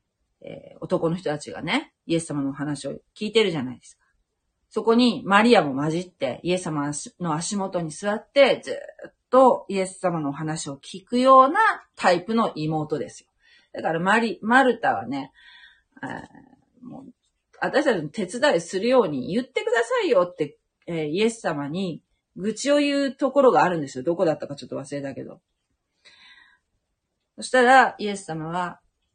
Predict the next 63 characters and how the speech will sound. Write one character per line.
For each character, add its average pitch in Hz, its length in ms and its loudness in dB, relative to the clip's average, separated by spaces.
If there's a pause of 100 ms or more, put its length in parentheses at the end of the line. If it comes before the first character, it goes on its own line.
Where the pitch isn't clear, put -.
「マ 180 160 0
ル 160 100 -6
タ？ 294 380 4 (800)
マ 190 140 -8
ル 175 80 -12
タ？ 262 300 -4 (1800)
マ 202 200 0
リ 226 160 4
ア 190 80 0
は 165 140 -2
今 151 220 -8
ね、 226 360 -4 (420)
と - 120 -20
っ - 40 -20 (140)
て 247 100 4
も 269 140 6
大 254 180 6
事 247 60 -2
な 262 100 2
こ 262 100 0
と 226 120 -4
し - 100 -10
て 185 100 -4
る 165 120 -4
ん 147 40 -8
だ - 100 -12
よ」 - 120 -18
っ - 0 -
て。 - 160 -20
「今 226 240 -4
す 190 240 -10
ご 190 240 0
い 311 80 2
大 220 160 4
事 196 80 -8
な 190 100 -6
こ 180 120 -8
と - 140 -14
し - 80 -18
て - 100 -12
る。 - 340 -18
話 185 400 -10
を 165 60 -10
聞 - 160 -20
く 160 80 -14
っ - 20 -18
て 175 140 -20
い - 20 -14
う - 60 -16
の - 100 -16
ね。 180 220 -18 (120)
だ 190 120 -8
か 151 160 -10
ら、 175 320 -6 (920)
マ 226 280 0
リ 247 140 0
ア 180 80 -2
か 190 160 -8
ら 208 140 -6
そ 208 200 -8
う 202 60 -6
い 214 100 -6
う 208 100 -14